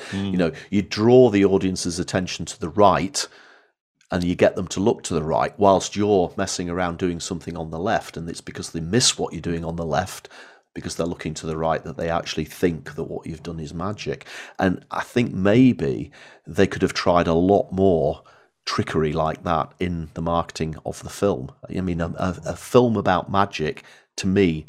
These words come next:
Speaker 2: needed a magic marketing campaign, and this, to me, doesn't really feel like a magic marketing campaign.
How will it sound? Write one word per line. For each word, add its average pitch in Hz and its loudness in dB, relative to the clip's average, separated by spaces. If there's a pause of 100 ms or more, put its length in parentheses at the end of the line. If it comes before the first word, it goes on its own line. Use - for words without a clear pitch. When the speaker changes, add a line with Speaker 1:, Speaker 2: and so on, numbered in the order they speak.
Speaker 2:
needed 92 2
a 85 -2
magic 82 -4
marketing 87 -4
campaign, 76 -8 (240)
and 82 -6
this, 110 0
to - -8
me, 90 -2
doesn't 87 -4
really 87 -2
feel 82 -4
like 80 -2
a - -8
magic 80 -10
marketing 87 -8
campaign. 71 -12